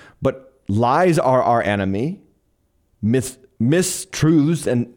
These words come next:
there's a difference between lies and mistruths. A lie is an outright falsehood, and a mistruth is you take the truth and you twist it like the serpent did to Eve in the garden. And,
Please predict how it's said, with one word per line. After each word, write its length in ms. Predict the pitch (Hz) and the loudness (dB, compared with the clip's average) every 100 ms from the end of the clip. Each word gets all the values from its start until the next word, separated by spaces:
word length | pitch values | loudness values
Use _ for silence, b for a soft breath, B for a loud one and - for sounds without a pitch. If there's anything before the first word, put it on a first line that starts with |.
| - | -6
there's 220 | 117 135 | -2 -2
a 40 | 147 | 0
difference 280 | 170 147 | -2 -4
between 200 | 123 135 | -4 -4
lies 220 | 117 107 98 | -2 -2 -2
and 120 | 98 | -4
mistruths. 580 | 92 - 95 95 127 - B B - | -6 -6 -2 -2 -2 -8 B B -6
A 60 | |
lie 220 | 101 110 143 | -2 0 0
is 100 | 131 | 0
an 60 | |
outright 300 | 127 120 127 - - - | 0 0 -2 -6 -20 -14
falsehood, 480 | - 117 110 120 123 | -4 -2 -2 -2 -2
and 160 | 113 110 | -4 -2
a 80 | 104 | 0
mistruth 600 | 135 160 - 131 123 - | 0 -2 -4 -4 -4 -4
is 180 | 107 | -4
you 80 | 98 | -4
take 240 | - 160 - | -4 -6 -6
the 60 | |
truth 240 | - 131 - | -6 -6 -4
and 180 | 107 107 | -2 -2
you 100 | 95 | -2
twist 400 | - - 156 147 | -6 -4 -4 -2
it 160 | 135 135 | -6 -4
like 160 | 104 | -6
the 100 | 110 - | -6 -10
serpent 380 | - 120 120 101 | -4 -4 -2 -4
did 220 | 110 90 | -4 -4
to 120 | 107 - _ | -6 -8 _
Eve 280 | 110 104 87 | -4 -4 -4
in 160 | 101 | -4
the 80 | 98 | -4
garden. 340 | 110 135 98 - - B B B B B B B B B B B B _ _ - | 0 0 -2 -6 -18 B B B B B B B B B B B B _ _ -2
And, 400 | 147 143 147 | 0 0 -2